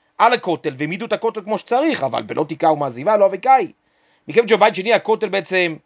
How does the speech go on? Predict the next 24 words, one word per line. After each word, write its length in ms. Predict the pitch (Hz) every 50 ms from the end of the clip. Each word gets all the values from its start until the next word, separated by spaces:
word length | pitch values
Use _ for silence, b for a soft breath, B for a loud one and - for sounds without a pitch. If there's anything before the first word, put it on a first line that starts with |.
| _ _ _
הוא 140 | - 160 165
ארבעים, 560 | 156 143 127 151 151 170 233 294 311 285 240
אולי 200 | 196 185 190 202
מגיע 260 | 214 220 185 226 220 226
לתקרה, 400 | - 214 214 196 262 294 294 247
לא 100 | 185 185
יכולה 280 | 160 175 214 214 214
לעמוד. 380 | 226 226 226 254 277 285 262 247 _ _ _ _ _ _ _ _ _ _ _ _ _ _
אומרת 200 | 110 120 135 -
לו, 80 | 151 147
"טוב, 280 | - 240 294 311 -
אז 100 | 156 -
בסדר, 320 | - - 202 180 131 110 -
אז 60 | -
שלושים 380 | - - 156 151 - 277 254 240
לא 40 |
יכול 220 | 233 214 160 - 175
לעמוד, 180 | 147 127 127
אבל 140 | 117 101 - 101
משהו 360 | 110 127 180 - - 254 180
אפשר 200 | 131 - 143 165
לעמוד." 340 | 208 247 254 233 202 151 - b b b b b b b b
ולהבין 240 | 143 147 175 190 202
מה 80 | 220